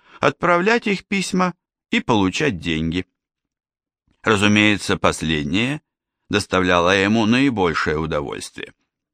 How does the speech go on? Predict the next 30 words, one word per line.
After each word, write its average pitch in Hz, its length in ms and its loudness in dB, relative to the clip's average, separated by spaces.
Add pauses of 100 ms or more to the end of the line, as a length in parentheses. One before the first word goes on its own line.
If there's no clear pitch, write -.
(260)
И - 140 0
при 196 180 -2
этом 240 300 0
его 165 260 -2
руки 202 260 -4
были 151 420 -2
абсолютно 113 760 0
чистыми, 76 680 -8 (520)
а 95 160 2
душу 196 400 0
не 180 160 2
тревожили 147 800 0 (320)
угрызения 104 800 2
совести. - 580 -10 (880)
Тревор 214 420 2
просто 185 500 -2
получал 131 520 0
свою 110 360 0
треть 135 520 -2
от 123 200 0
общей 131 320 -2
суммы 123 400 0
дохода, 196 540 0 (640)
делая 214 440 2
вид, 247 180 0
что 185 220 -2
совершенно 190 800 2
не 165 160 2
представляет 175 920 0
себе 156 520 -2